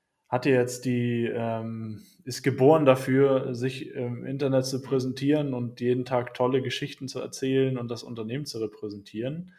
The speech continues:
Speaker 2: Mhm.
Speaker 1: Ähm, hast du da vielleicht auch noch irgendwas an der Hand, wo man sagt, okay, das wäre vielleicht so eine Art Plan, so drei, vier Schritte,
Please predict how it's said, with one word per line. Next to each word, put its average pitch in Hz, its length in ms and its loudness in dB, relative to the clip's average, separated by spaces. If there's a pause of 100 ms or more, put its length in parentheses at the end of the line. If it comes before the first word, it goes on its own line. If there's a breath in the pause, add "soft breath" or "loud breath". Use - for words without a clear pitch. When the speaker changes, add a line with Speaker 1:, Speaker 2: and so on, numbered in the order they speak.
(180 loud breath)
Speaker 2:
Mhm. 104 280 -20
Speaker 1:
Ähm, 113 280 -6
hast 135 180 -2
du 147 40 -12
da 139 100 2
vielleicht 127 340 -2
auch 131 80 -2
noch 147 200 -4
irgendwas 143 380 0
an 131 120 -4
der 123 120 -2
Hand, 147 200 -4
wo 139 60 -4
man 123 200 -2
sagt, 123 240 -2
okay, 120 240 -6
das 123 200 -2
wäre 147 200 0
vielleicht 120 380 -4
so 120 60 -6
eine 117 140 -6
Art 117 280 -2
Plan, 156 320 -2
so 131 100 -4
drei, 123 280 0
vier 117 280 -4
Schritte, 156 680 0